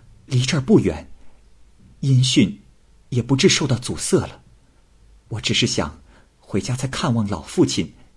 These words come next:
三日之后便回来。相公，你信我吗？”石太仆说：“啊，慧儿一出生便没有母亲的养育，也一直好好的活着。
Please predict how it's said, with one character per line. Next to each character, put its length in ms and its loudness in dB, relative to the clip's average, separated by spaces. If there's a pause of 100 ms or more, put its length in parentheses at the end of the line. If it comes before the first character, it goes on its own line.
(220)
三 400 -4
日 100 -2
之 160 -2
后 160 0
便 180 -2
回 220 -2
来。 220 -8 (1200)
相 340 -2
公， 160 -2
你 100 0
信 400 0
我 160 -12
吗？” 200 -18 (960)
石 220 0
太 180 2
仆 180 -2
说 300 -6 (720)
：“啊， 300 -8 (840)
慧 180 6
儿 140 0
一 80 2
出 180 0
生 280 2 (480)
便 120 4
没 140 0
有 100 4
母 160 2
亲 160 0
的 80 4
养 240 -6
育， 220 -8 (460)
也 100 -2
一 160 -4
直 140 -2
好 140 -6
好 140 -4
的 100 -2
活 220 -4
着。 220 -10